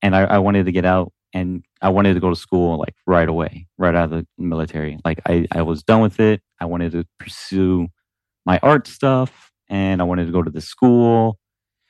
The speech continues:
And I was, like, hell bent. I didn't care what was gonna stop me. Um, so I got out of the military. I was like,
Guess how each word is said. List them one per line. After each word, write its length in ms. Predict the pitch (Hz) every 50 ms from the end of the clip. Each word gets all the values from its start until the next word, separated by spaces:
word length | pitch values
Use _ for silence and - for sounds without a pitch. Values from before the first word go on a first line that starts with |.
| _ _ _ _ _ _ _ _ _ -
And 540 | 95 95 92 92 92 92 90 90 87 85 -
I 120 | - 95 95
was, 220 | 87 90 85 78
like, 240 | 85 82 80 80 - _ _ _ _ -
hell 200 | - 110 104 101
bent. 320 | 87 95 92 92 92 - - - -
I 120 | 92 92
didn't 180 | 95 95 87 -
care 240 | 95 87 87 82
what 240 | 82 82 90 90 - _
was 80 | - -
gonna 140 | 90 90
stop 280 | - - - 87 - -
me. 280 | - - - - - _ _ _ _ _ _ _ _ _ _ _ _ _ _ _ _ _ _ _ _ - -
Um, 540 | 82 82 80 78 78 73 78 82 90 104 - _ _ _ _ _ _
so 220 | - - 92 85
I 120 | 82 80 80
got 120 | 85 80
out 120 | 80 80 82
of 60 | 82
the 60 | 82
military. 920 | 92 113 123 123 123 117 - 131 120 117 117 117 113 113 110 110 107 104 - _ _ _ _ _ _ -
I 120 | 82 80
was 100 | 82 -
like, 200 | 82 - - -